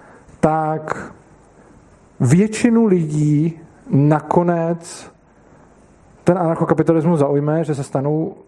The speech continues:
dokonce anarchokapitalisty, asi většina z těch, jenom nějaká lehká většina. A drtivá většina se stanou libertariány, aspoň minarchisty. Takže jako, když bych měl říct jako ten, jako z lidí, kteří ke mně přijdou a já s nimi můžu mluvit delší dobu, nebo se s nima opakovaně sejít, nebo něco takového.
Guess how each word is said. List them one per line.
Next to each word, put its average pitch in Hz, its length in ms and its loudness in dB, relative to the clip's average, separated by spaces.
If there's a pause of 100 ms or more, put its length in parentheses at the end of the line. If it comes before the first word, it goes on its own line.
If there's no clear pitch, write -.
(120)
dokonce 151 340 2
anarchokapitalisty, 135 640 -2
asi 147 180 0
většina 151 520 0
z - 100 -16
těch, 131 240 -6 (520)
jenom 147 140 4
nějaká 147 260 2
lehká 139 340 -2
většina. 117 500 -4 (460)
A 135 80 0
drtivá 151 640 2
většina 117 540 -2
se 156 120 0
stanou 160 260 0
libertariány, 123 720 -2
aspoň 127 260 -6
minarchisty. 117 560 -4 (1080)
Takže 151 240 2
jako, 180 220 2
když 156 200 2
bych 180 140 2
měl 208 180 2
říct 180 280 -2
jako 196 220 2
ten, 165 400 -2 (340)
jako 170 180 2
z 160 60 0
lidí, 196 180 2
kteří 175 180 2
ke 180 100 2
mně 175 120 0
přijdou 175 400 0
a 156 60 0
já 151 100 0
s 156 60 -8
nimi 175 140 0
můžu 175 180 0
mluvit 165 360 0
delší 151 300 -2
dobu, 147 240 0
nebo 135 160 -2
se 151 100 -4
s - 60 -6
nima 165 140 -2
opakovaně 160 460 -2
sejít, 147 260 -2
nebo 120 140 -6
něco 131 140 -4
takového. 135 240 0